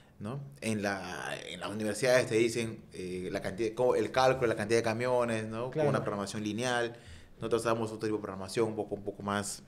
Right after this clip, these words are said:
Speaker 1: más sofisticada, ¿ya? Eh, para una mina, por ejemplo, como Kuntur, que está en Kirguistán, que tiene más de cien camiones y más de doce palas. Entonces, optimizar la ruta para ellos es crítico, ¿no? Evitar colas y demoras y ver cómo se controla eso en el tiempo.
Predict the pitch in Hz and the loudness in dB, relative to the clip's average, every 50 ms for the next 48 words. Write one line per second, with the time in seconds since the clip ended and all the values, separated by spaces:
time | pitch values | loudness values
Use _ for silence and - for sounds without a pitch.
0 | - - - - - - 104 101 - 101 - 98 - - 92 80 - 117 110 104 | -16 -16 -16 -12 -4 -2 -2 -2 -2 -2 -4 -6 -6 -6 -4 0 2 4 4 4
1 | 113 135 139 - - - - - - - - - - 98 98 95 98 110 117 - | 2 -2 -6 -10 -14 -18 -20 -20 -20 -20 -20 -14 -4 -2 0 0 0 0 -2 -6
2 | - - 92 90 87 85 85 85 82 80 78 - - - - - 113 101 107 110 | -6 -6 -4 -2 -2 -2 -2 -2 -4 -4 -6 -8 -12 -14 -6 -2 0 2 2 2
3 | 110 110 113 110 110 104 - - 98 92 101 104 104 95 92 87 85 85 82 82 | 2 2 2 2 2 0 0 -4 -6 -4 -4 -6 -4 -6 -6 -8 -8 -8 -8 -10
4 | 82 82 - - 156 151 135 139 127 113 98 - 95 113 117 117 110 113 101 95 | -10 -8 -2 0 2 2 2 2 2 0 0 0 -2 -4 -4 0 0 0 0 0
5 | 95 95 - - 123 123 139 143 139 - - - - - - - - - - 98 | -2 -4 -2 0 0 0 0 -2 -4 -6 -8 -12 -18 -20 -20 -20 -16 -8 -8 -6
6 | 90 107 107 107 101 104 110 107 110 104 98 - 120 120 113 110 107 107 110 117 | -2 0 0 0 2 0 0 2 2 2 2 0 -2 0 0 0 0 2 2 2
7 | 113 104 101 104 113 110 - - - - - - - - - - - 101 104 104 | 2 2 0 -2 -6 -8 -12 -18 -20 -20 -20 -20 -20 -20 -12 -6 -2 0 2 4
8 | 104 98 98 113 117 117 113 104 - - 110 101 95 101 113 117 - - - - | 4 6 6 6 4 4 -2 -4 -2 0 0 0 0 -2 -6 -8 -12 -18 -20 -20
9 | - - - - - - - - 113 - - 104 104 104 98 - 131 135 123 123 | -20 -20 -20 -18 -12 -8 -6 -6 -6 -4 -6 -6 -4 -4 0 2 2 2 4 2
10 | 117 110 113 120 117 113 127 120 - 107 107 107 104 104 104 - - 113 98 82 | 0 0 0 -2 0 0 -2 -2 0 0 0 0 -2 -4 -8 -8 -8 -8 -8 -8
11 | - - - 82 90 104 110 104 95 90 - 101 95 - 73 - 80 95 98 87 | -10 -14 -16 -14 -12 -12 -10 -10 -8 -6 -6 -8 -8 -8 -8 -6 -4 -4 -4 -6
12 | 78 - - - - 95 90 92 101 101 107 98 98 - - 98 104 113 113 - | -8 -10 -10 -12 -12 -12 -10 -8 -6 -4 -4 -4 -4 -6 -2 0 0 0 0 -2
13 | 120 117 113 117 117 - - 98 98 92 104 110 113 110 107 104 104 104 98 95 | -6 -6 -6 -8 -10 -12 -12 -12 -12 -8 -6 -4 -2 -2 -2 -4 -6 -10 -12 -12
14 | 92 90 - 98 92 82 - - | -14 -12 -12 -12 -12 -12 -16 -20